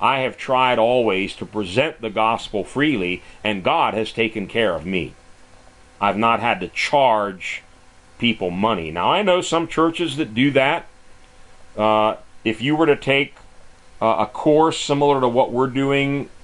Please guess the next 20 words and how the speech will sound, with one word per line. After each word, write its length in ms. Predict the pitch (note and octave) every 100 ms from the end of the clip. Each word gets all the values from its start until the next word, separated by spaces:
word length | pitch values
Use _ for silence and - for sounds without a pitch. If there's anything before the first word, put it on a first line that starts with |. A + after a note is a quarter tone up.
| -
in 120 | A2+
all 200 | A#2 B2+
of 120 | A#2
these 240 | B2+ A#2 G#2
weeks, 360 | B2 C3+ -
for 160 | - B2
instance, 440 | B2 - C#3 C3
on 220 | A#2+ A#2
Second 440 | - C3 B2+ B2 G#2+
Peter, 540 | - B2+ C3+ D3+ D3 - - - - -
they 160 | G#2 B2
might 240 | C3 B2+
have 220 | B2 A#2
you 100 | A#2+ A2+
sign 460 | - B2+ C3+ C3+
up, 320 | C3+ D3+ - - - - - - -
pay 260 | B2+ B2
a 80 | A2
registration 920 | A2+ B2+ B2 - B2+ C3+ C3 C#3+ C3
fee, 640 | - C3+ C#3 C#3+ C#3+ C#3